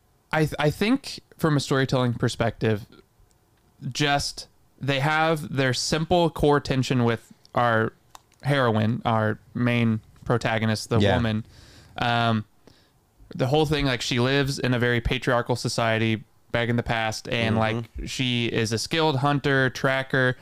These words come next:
Speaker 1: but she's not taken seriously. It's simple. We, everyone understands and relates to it, and they didn't have to, like, overly hit us over the head with it. It was just simple. Like, the guy's just like, "Well, don't bring her along. Don't, she wants to."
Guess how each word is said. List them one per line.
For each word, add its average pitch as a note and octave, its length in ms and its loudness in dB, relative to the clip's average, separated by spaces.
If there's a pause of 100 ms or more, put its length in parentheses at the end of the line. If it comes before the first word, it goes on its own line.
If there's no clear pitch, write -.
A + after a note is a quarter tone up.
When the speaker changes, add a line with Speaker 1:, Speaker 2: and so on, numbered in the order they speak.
(140)
Speaker 1:
but B2+ 120 0
she's A2+ 140 -2
not A#2+ 200 0
taken C#3+ 240 -2
seriously. C3+ 640 0 (480)
It's - 200 -2
simple. G#3 720 0 (540)
We, B2+ 280 0 (100)
everyone E3+ 480 2
understands C#3+ 640 0
and B2+ 100 2
relates A2 480 0
to G3 200 0
it, A3 280 -2 (480)
and C3+ 680 0
they C#3 160 -2
didn't D3+ 260 0
have D#3+ 220 0
to, D3+ 100 2
like, B2+ 320 0
overly D3+ 520 4
hit C#3+ 160 2
us C#3 120 -2
over C3 140 0
the B2+ 60 2
head C#3 120 2
with C#3 100 0
it. C#3+ 40 2
It - 20 2
was B2+ 100 2
just A#2+ 160 -2
simple. C#3 320 2
Like, A#2 220 0
the A#2 80 -2
guy's A#2 360 -2
just A#2 200 -4
like, A2 240 -4
"Well, C#3 200 0
don't A#2+ 200 0
bring A#2 120 0
her A#2 60 2
along. D3+ 220 2
Don't, C3+ 340 0
she A#2+ 160 -4
wants C#3 360 0
to." C#3+ 320 4